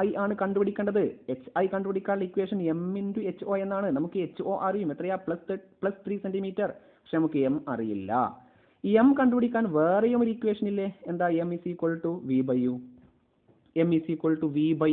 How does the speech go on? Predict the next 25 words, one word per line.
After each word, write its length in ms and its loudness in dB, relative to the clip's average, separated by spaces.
U 100 -4
എന്നുള്ളൊരു 280 0
equation 220 -8
നമ്മൾ 140 -2
പഠിച്ചിട്ടുണ്ട്. 480 -4
ഇവിടെ 180 2
V 160 0
തന്നിട്ടുണ്ട്, 540 4
യും 340 2
തന്നിട്ടുണ്ട്. 400 2
അപ്പൊ 280 -4
നമുക്ക് 280 -2
M 20 2
is 80 -4
equal 240 0
to 80 -2
V 20 -6
by 100 4
U 40 -2
എന്നുള്ള 240 0
equation 380 -2
ഉപയോഗിച്ച് 360 -2
M 160 0
കണ്ടുപിടിച്ചൂടെ? 640 -4
കണ്ടുപിടിക്കാം. 840 -10